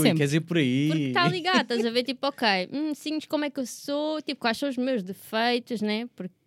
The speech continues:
Speaker 3: não vou só
Speaker 2: Ui, queres ir
Speaker 3: os
Speaker 2: por
Speaker 3: signos não
Speaker 2: aí?
Speaker 3: têm só coisas boas.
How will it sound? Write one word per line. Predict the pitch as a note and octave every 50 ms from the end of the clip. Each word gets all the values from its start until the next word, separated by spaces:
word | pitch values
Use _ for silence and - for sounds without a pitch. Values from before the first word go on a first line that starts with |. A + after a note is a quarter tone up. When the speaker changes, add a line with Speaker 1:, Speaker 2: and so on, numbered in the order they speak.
| _ _
Speaker 3:
não | - G3 F#3+
vou | F#3 F#3+ G3
só | F#3+ - G3+ G3 F#3+ F#3+ F#3 F#3 F#3 G3
Speaker 2:
Ui, | B2+ C3 C3+ C3 A#2 G#2 G#2
queres | - - G#2+ G#2+
ir |
Speaker 3:
os | - -
Speaker 2:
por |
Speaker 3:
signos | - G#3 G#3 G3+
não | G3+ G#3
Speaker 2:
aí? | G3+ G#3+
Speaker 3:
têm | G#3+ G#3 G3+
só | G#3+ A3 G#3
coisas | G#3+ A3+ G#3+ G3+ A3 A3 G#3
boas. | G3+ G3+ G#3 G#3 A3 A3+ A#3+ C4 C4 -